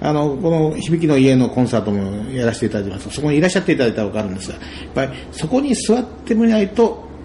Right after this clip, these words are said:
その、空気やっぱ味わえないですね。例えばこれをラジオで流してもそんなにそう伝わっていかないかもしれない。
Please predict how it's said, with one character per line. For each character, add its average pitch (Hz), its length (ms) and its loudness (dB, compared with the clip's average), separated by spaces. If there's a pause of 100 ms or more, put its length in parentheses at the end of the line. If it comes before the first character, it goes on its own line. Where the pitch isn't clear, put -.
(480)
そ - 140 -4
の、 123 200 0 (640)
空 147 180 2
気 127 140 -2
や 107 80 2
っ 101 40 -4
ぱ 98 160 -6
味 113 200 2
わ 131 80 4
え 127 80 4
な 104 100 -2
い - 60 -10
で - 80 -14
す - 100 -10
ね。 139 300 -2
例 165 80 2
え 160 40 2
ば 143 100 4
こ 151 80 2
れ 170 80 4
を - 20 2
ラ 175 140 4
ジ 220 60 4
オ 165 60 4
で 131 80 0
流 131 60 4 (100)
し 135 60 -8
て 127 80 -2
も 113 80 0
そ - 100 -6
ん 123 80 0
な 139 60 -4
に 143 100 -2
そ 127 120 -4
う 110 40 -4
伝 - 100 -10
わ 139 140 2
っ - 20 -6
て 151 60 0
い 139 40 2
か 135 80 0
な 139 80 -2
い - 20 -6
か 107 80 -6
も 113 60 -10
し - 40 -14
れ - 60 -14
な - 60 -14
い。 - 40 -14